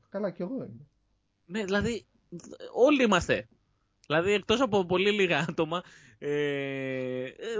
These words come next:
Speaker 2: δεν έχω συναντήσει ανθρώπους να μην γουστάρουν το Spider-Man, αφού και στο Greek Comics συχνά αυτό που συζητάμε στη συλλογή είναι ότι όλοι θέλουν να πάρουνε, ε, κάτι από το Spider-Man. Ένα τόμο Spider-Man με καλύτερα,
Speaker 1: Hm.
Speaker 2: παιδιά. Όλοι αυτό θέλουνε.
Speaker 1: Ε, έχει μεγάλη απήχηση.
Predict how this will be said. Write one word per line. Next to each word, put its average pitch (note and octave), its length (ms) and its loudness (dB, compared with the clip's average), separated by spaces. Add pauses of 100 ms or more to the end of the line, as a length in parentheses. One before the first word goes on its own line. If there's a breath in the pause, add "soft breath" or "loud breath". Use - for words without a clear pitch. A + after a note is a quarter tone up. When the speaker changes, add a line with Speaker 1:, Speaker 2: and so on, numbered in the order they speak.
(100)
Speaker 2:
δεν C4+ 140 -2
έχω B3+ 120 6
συναντήσει G3+ 460 2
ανθρώπους D3 340 2
να C#3 120 2
μην B2+ 400 -4
γουστάρουν B2 320 0
το A#2+ 140 -6
Spider-Man, A#2+ 320 0
αφού A#2 180 -2
και D#3 140 -6
στο D3 180 -2
Greek E3 220 -2
Comics F3 160 -2
συχνά D#3+ 280 -6
αυτό F3 180 -4
που D3+ 380 -2
συζητάμε C#3+ 360 0
στη D#3+ 100 -8
συλλογή C#3 320 -2
είναι F#3 100 -2
ότι F3 140 -2
όλοι F#3 180 2
θέλουν F#3+ 160 0
να F3+ 80 2
πάρουνε, F#3+ 320 0 (560 soft breath)
ε, D#3+ 680 -2 (120)
κάτι F#3+ 320 0
από F3+ 100 -2
το E3+ 260 0
Spider-Man. D#3+ 340 -2
Ένα D#3+ 180 -2
τόμο E3+ 300 -2
Spider-Man D#3 340 0
με B2 60 -12
καλύτερα, A#2 300 -10
Speaker 1:
Hm. - 40 -8
Speaker 2:
παιδιά. B2 300 -4
Όλοι C3+ 300 -4
αυτό B2+ 200 -10
θέλουνε. A2 480 -8 (640)
Speaker 1:
Ε, D#3 280 -6
έχει E3 200 -4
μεγάλη C3+ 420 -2
απήχηση. - 480 -10